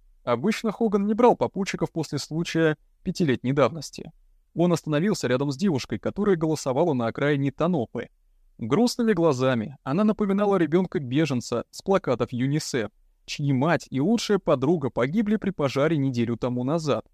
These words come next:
Но едва она оказалась в кабине, Хоган увидел серую кожу и безумный взгляд давно сидящей на игле наркоманки. Она сунула ему под нос пистолет и потребовала бумажник.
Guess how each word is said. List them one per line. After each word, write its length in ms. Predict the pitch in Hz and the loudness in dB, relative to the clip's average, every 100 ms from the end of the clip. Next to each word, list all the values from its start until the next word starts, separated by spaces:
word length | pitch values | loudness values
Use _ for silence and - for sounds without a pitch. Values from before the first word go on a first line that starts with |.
| _ _ _ - | _ _ _ -6
Но 220 | 139 135 | 0 2
едва 420 | 123 117 151 127 - - | 2 4 4 4 0 -6
она 280 | 123 208 | -2 0
оказалась 520 | 202 - 139 170 165 - | 0 0 0 0 0 -2
в 80 | |
кабине, 600 | - 123 113 185 131 113 - _ _ | -4 -4 0 0 0 -4 -10 _ _
Хоган 340 | _ 254 196 170 | _ 0 2 2
увидел 400 | 165 180 160 127 _ | 2 4 4 2 _
серую 460 | - 156 135 131 | -6 0 2 2
кожу 480 | 123 202 170 117 104 - | 0 0 0 0 -4 -6
и 100 | 127 | -4
безумный 460 | 131 135 170 151 | -2 0 2 2
взгляд 400 | 143 127 185 143 | 0 0 2 2
давно 320 | 117 120 156 165 | 2 0 2 0
сидящей 500 | - 131 151 - 147 | -2 -2 -2 0 0
на 160 | 135 | 0
игле 220 | 123 117 | 0 0
наркоманки. 920 | 113 113 - 131 127 117 107 - - - _ _ _ _ | 0 -2 -2 -2 0 0 -2 -8 -14 -16 _ _ _ _
Она 260 | 113 123 139 | 0 2 2
сунула 420 | - 170 156 151 | 2 0 2 2
ему 180 | 143 143 | 2 0
под 220 | 147 131 | 0 0
нос 200 | 147 135 | 0 -2
пистолет 520 | 143 - 139 175 135 _ _ _ - | -6 -2 2 2 0 _ _ _ -4
и 120 | 208 | 0
потребовала 680 | 247 233 147 143 147 160 | 0 2 0 0 0 0
бумажник. 640 | 160 147 180 123 131 117 113 | 2 2 2 0 -4 -6 -8